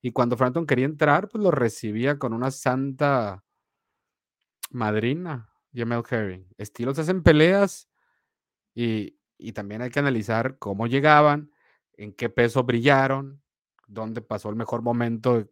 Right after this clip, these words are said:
cada peleador, y pues hay muchas veces te vas a dar cuenta, pues, de que no todo lo que brilla es oro, pero se le da el crédito, porque incluso con esa cuestión del peso, pues muchos veían a Frampton ganarle a,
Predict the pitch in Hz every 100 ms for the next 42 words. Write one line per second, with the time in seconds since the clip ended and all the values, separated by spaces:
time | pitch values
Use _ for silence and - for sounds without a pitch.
0 | - 113 117 127 139 151 151 175 - _
1 | _ _ _ _ _ - 151 180 175 139
2 | 143 156 160 151 151 156 147 - _ _
3 | _ _ _ _ _ _ _ _ _ _
4 | 120 113 117 131 139 127 123 135 131 104
5 | 101 98 98 110 - 131 123 - 101 113
6 | 123 - 156 190 165 123 90 - _ _
7 | _ _ _ _ _ 117 110 107 113 120
8 | 135 147 156 185 - 190 185 185 - 151
9 | 151 170 - _ _ _ _ _ _ _
10 | 135 123 127 156 147 123 - 127 139 139
11 | 120 180 156 208 208 208 190 165 175 156
12 | _ 117 127 127 139 127 - 117 117 135
13 | 127 110 104 104 113 113 107 92